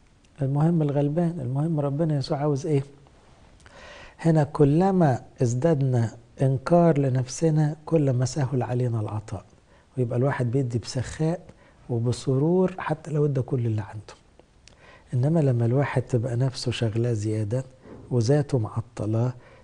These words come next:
تلاقيه وهو بيدي عمال يحسب وعمال ي-، ي-،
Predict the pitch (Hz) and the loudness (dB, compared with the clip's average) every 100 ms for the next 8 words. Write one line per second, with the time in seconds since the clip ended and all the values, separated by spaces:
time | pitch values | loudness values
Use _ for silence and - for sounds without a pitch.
0 | - 143 127 151 147 156 135 156 135 147 | -4 0 2 2 4 4 6 4 4 2
1 | 120 123 135 139 - - 110 98 - - | 2 2 2 2 0 -4 -4 -4 -12 -20
2 | - - - 135 107 117 120 147 156 147 | -20 -20 -8 -4 -2 0 0 2 4 2
3 | 160 - 127 117 117 113 113 - - - | 0 -4 0 2 4 2 0 -4 -16 -20
4 | _ _ 139 120 110 110 | _ _ -2 0 2 0